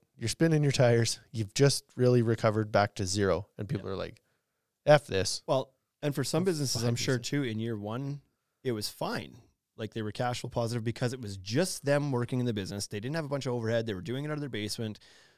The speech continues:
Speaker 2: I'm not saying deck builders, but, like,
Speaker 1: Well, even us,
Speaker 2: anything.
Speaker 1: if you just talk about our story, we're like, our
Speaker 2: Right.
Speaker 1: rent, our rent in year one was significantly different than our rent now.
Speaker 2: Yeah. And your business in year five looks nothing like your business in year one.
Speaker 1: Not even
Speaker 2: The
Speaker 1: close.
Speaker 2: business in year one was doing a hundred grand a year and was profitable. Your business in year five is doing a million a year and is not profitable. It's
Speaker 1: Right.
Speaker 2: like, that's possible.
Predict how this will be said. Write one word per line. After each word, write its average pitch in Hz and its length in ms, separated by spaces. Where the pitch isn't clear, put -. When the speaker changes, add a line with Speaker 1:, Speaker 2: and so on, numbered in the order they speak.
Speaker 2:
I'm 120 80
not 113 100
saying 101 160
deck 120 220
builders, 101 220
but, 107 60
like, 92 240
Speaker 1:
Well, 165 140
even 151 200
us, - 80
Speaker 2:
anything. 117 180
Speaker 1:
if 147 40
you 147 60
just 147 140
talk 139 160
about 113 180
our 143 140
story, 101 300
we're 110 240
like, 107 260
our - 100
Speaker 2:
Right. 98 80
Speaker 1:
rent, 143 260
our 131 140
rent 156 260
in 107 80
year 110 160
one 110 260
was 95 120
significantly 113 680
different 110 240
than 101 100
our 95 100
rent 98 200
now. 95 120
Speaker 2:
Yeah. 80 80
And 120 120
your 110 100
business 143 320
in 120 60
year 117 140
five 110 280
looks 95 200
nothing 131 320
like 104 180
your 98 80
business 98 280
in 107 60
year - 80
one. 104 300
Speaker 1:
Not 107 80
even 107 120
Speaker 2:
The 95 40
Speaker 1:
close. 107 160
Speaker 2:
business 190 300
in 143 60
year 135 160
one 131 220
was 110 100
doing 120 240
a 104 40
hundred 139 220
grand 120 220
a 113 40
year 110 120
and 113 80
was - 120
profitable. 117 560
Your 117 100
business 151 300
in 120 80
year 117 120
five 107 300
is 98 80
doing 101 140
a 101 40
million 131 320
a 107 40
year 98 280
and 98 120
is 90 100
not 110 240
profitable. 64 560
It's - 80
Speaker 1:
Right. 110 120
Speaker 2:
like, 98 120
that's 139 220
possible. - 480